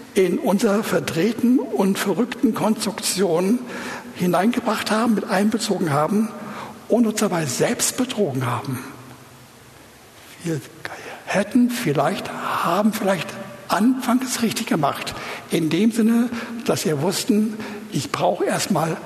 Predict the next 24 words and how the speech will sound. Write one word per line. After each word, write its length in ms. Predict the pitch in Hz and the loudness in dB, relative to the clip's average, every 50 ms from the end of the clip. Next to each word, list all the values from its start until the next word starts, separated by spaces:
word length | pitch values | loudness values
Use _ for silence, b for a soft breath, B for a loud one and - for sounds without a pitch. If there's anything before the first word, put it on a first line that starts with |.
| - | -12
Vorbereitung, 640 | - - - 190 190 196 240 196 185 180 - - 180 - - | -10 0 0 0 2 2 2 0 0 -2 -2 -4 -6 -4 -4
ich 140 | 269 - - | -6 -4 -4
brauche 240 | - 160 - - 147 | -4 -6 -2 -2 -2
Hilfe, 320 | 123 165 190 190 - - 185 185 170 202 - - - - - | 2 2 0 0 0 -2 -2 -2 -2 -2 -6 -10 -12 -10 -2
Hilfe, 260 | - 247 190 - 254 | 0 0 0 0 0
ich 60 | 214 | -2
brauche 280 | - - 165 151 131 135 | -2 -2 -2 -2 0 0
Nachhilfe. 540 | 143 143 160 156 - 190 208 190 - - 262 254 - B B B B B B B B B B B B B - - | 0 0 0 0 0 -2 -2 -2 0 0 0 0 -2 B B B B B B B B B B B B B -10 -4
Und 300 | - 175 170 147 151 160 - - - - - - - - - - - - - - | -2 0 0 0 -2 -2 -6 -10 -12 -12 -14 -16 -18 -20 -20 -20 -18 -18 -14 -4
nachdem 340 | - 139 123 - - 208 180 | -2 -2 -2 0 -2 -2 -2
es 120 | 175 - - | -2 -4 -4
geschehen 320 | 165 139 - 208 180 170 | -4 -4 -2 -2 -2 -2
ist, 220 | 165 147 - - - B B B B B B - - | -2 -4 -4 -8 -10 B B B B B B -8 -4
dann 280 | 151 123 127 123 - | -2 -2 -2 -2 -4
kommen 320 | - - 175 190 202 208 196 | -2 -2 2 2 2 4 2
wir 180 | 202 190 196 220 - - | 2 0 -2 -4 -6 -6
zum 200 | - 165 156 - | -2 -2 0 0
Eigentlichen, 560 | 151 147 147 147 - - - 180 170 185 190 B B B B B B | 2 0 0 0 -2 -4 -4 -2 -2 -2 -4 B B B B B B
dann 200 | 151 127 143 139 | -2 0 0 2
gehen 180 | 143 143 147 135 | 2 2 2 2
wir 100 | 135 123 | 0 -2
vor 440 | - - 165 160 156 170 196 202 - - - | -2 -2 0 2 2 2 2 0 -4 -8 -4
gegenüber 600 | - 190 196 202 190 196 233 285 180 170 156 139 | -2 0 0 2 2 0 0 0 0 0 0 0
denjenigen, 720 | 139 147 185 214 165 165 165 180 175 185 196 180 185 208 | 0 2 0 0 0 0 0 0 0 2 2 2 2 0